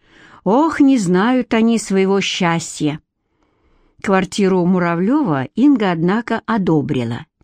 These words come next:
И квартиру, и Зинаиду. "Прикольная у вас, Вадим Михайлович, квартира. И собака замечательная, добрая и ласковая".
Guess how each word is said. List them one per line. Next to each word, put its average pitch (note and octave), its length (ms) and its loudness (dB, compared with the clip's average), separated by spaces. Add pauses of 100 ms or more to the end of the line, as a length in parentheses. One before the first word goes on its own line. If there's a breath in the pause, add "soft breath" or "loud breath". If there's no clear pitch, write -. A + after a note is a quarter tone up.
(360 soft breath)
И E4 100 0
квартиру, F3 920 -2 (380)
и G3+ 140 2
Зинаиду. G3 880 0 (920 soft breath)
"Прикольная C4+ 720 2
у D#4 80 2
вас, G3+ 320 -2
Вадим A3+ 320 2
Михайлович, F#3 540 -2
квартира. G3+ 640 -2 (520 loud breath)
И G#3+ 100 0
собака F#3+ 520 0
замечательная, D3+ 1000 -2 (120)
добрая E3+ 720 0
и C#4 100 2
ласковая". F3 760 -2